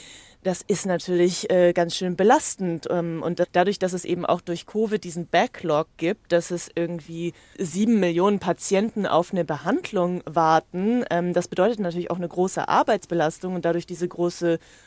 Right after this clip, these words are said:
ähm, psychische Belastung. Und so hieß es dann irgendwie, dass dreißig Prozent der N-H-S-Pfleger darüber nachdenken, in, in den nächsten zwölf Monaten ihren Job zu verlassen. Und das, äh,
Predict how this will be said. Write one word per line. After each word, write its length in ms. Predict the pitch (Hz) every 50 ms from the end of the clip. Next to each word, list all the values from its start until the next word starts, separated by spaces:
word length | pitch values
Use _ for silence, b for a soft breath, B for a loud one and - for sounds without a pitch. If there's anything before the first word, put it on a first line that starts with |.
| B B
ähm, 300 | - 175 170 165 160 151
psychische 640 | - - - 285 349 349 - 156 156 - - 170 151
Belastung. 640 | - 160 156 147 143 - - - 175 180 196 214 - B B B B B
Und 220 | B 190 196 190 -
so 360 | - 190 185 190 190 190 -
hieß 220 | - 175 208 214 214
es 100 | 214 -
dann 140 | 196 196 -
irgendwie, 340 | - 185 180 202 175 196
dass 180 | - 190 185 -
dreißig 600 | - 175 156 147 147 165 196 - - 214 - -
Prozent 520 | _ - 196 - - - 151 139 165 202 -
der 160 | 185 - -
N-H-S-Pfleger 1400 | 165 175 - - 175 170 - - - 131 143 143 - - - - _ _ - - 160 156 147 147 - 180 190 208
darüber 540 | 190 208 196 - 190 196 196 - 185 175 165
nachdenken, 640 | 151 123 143 - - - 175 185 196 - 233 226
in, 180 | 208 - 196 185
in 260 | 175 180 175 175 160
den 160 | - 175 180
nächsten 340 | 160 156 156 - - - 175
zwölf 360 | - - 165 151 151 - -
Monaten 520 | 156 151 151 151 143 143 147 - - 190 -
ihren 260 | - 180 185 190 185
Job 180 | - 294 359 -
zu 180 | - - 208
verlassen. 640 | 165 - - 156 139 135 127 147 - - - 170 151 - B B B B B B B B B B B B B B B B B B
Und 220 | 214 208 180 -
das, 300 | 180 156 - - - -
äh, 400 | - 185 175 170 170 170 165 156